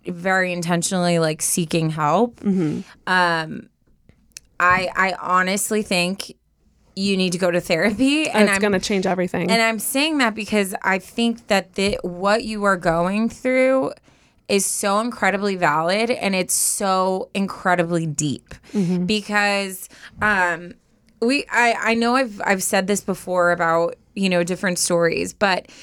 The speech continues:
Speaker 1: in something where someone's life is drastically changed,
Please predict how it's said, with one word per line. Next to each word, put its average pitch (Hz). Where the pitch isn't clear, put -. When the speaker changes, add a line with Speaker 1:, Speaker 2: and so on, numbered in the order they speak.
Speaker 1:
in 220
something 269
where 208
someone's 196
life 170
is 185
drastically 165
changed, 185